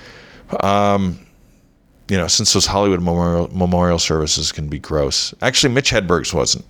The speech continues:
Mitch Hedberg's was great. Though I didn't go to the one in L A. I went to the one in Minnesota, which is where he's from. A lot of great comics from Minnesota. Uh, you know, those, those two, Mitch,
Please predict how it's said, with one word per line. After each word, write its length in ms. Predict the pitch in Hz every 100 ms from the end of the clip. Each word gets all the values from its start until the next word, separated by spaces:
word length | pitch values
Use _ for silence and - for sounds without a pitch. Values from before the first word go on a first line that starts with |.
| -
Mitch 160 | 101 -
Hedberg's 400 | 85 80 67 -
was 120 | -
great. 280 | 78 58 -
Though 100 | 95
I 100 | 113
didn't 140 | 107
go 60 | 98
to 40 |
the 80 | 90
one 140 | 87
in 80 | 78
L 160 | 78 76
A. 60 |
I 20 | 76
went 160 | 78
to 40 | -
the 100 | 69
one 100 | 76
in 80 | 76
Minnesota, 520 | - - 64 52 -
which 180 | 58 78
is 80 | 80
where 140 | 82
he's 140 | 76
from. 240 | - 87 82
A 20 |
lot 140 | 110
of 40 | 117
great 200 | 104 90
comics 340 | 87 53 -
from 140 | - 50
Minnesota. 480 | 50 - 52 60 - - - - - - - - - - - - - - - - - _ _ - -
Uh, 440 | 120 123 123 120 104
you 80 | 117
know, 180 | 85 - - - -
those, 440 | 92 90 82 - -
those 300 | 90 95 -
two, 360 | - 90 82 80 - -
Mitch, 460 | 87 82 - -